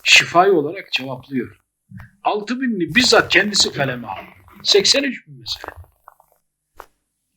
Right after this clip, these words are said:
Şimdi bizim kaç tane çözülmeyen meselemiz var da kaçını çözdük veya çözemedik de çözmek için işte diyoruz ki ya biz öte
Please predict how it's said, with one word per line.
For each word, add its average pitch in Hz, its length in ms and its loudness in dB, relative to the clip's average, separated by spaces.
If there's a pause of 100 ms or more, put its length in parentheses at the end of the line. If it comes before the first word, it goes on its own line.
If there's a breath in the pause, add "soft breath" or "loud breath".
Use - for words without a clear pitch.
(120)
Şimdi 202 220 -6
bizim 226 260 -4
kaç 247 240 -6
tane - 240 -2
çözülmeyen 220 560 4
meselemiz 180 580 2
var 160 200 -10
da 160 120 -12
kaçını 151 380 -8
çözdük 123 480 -6 (300 soft breath)
veya 170 240 -6
çözemedik 156 640 -10
de 135 180 -8 (540 loud breath)
çözmek 165 440 6
için 147 340 -12
işte 147 360 4
diyoruz 156 400 0
ki 139 140 -14
ya 147 100 -10 (180)
biz 135 280 -10
öte 151 320 -8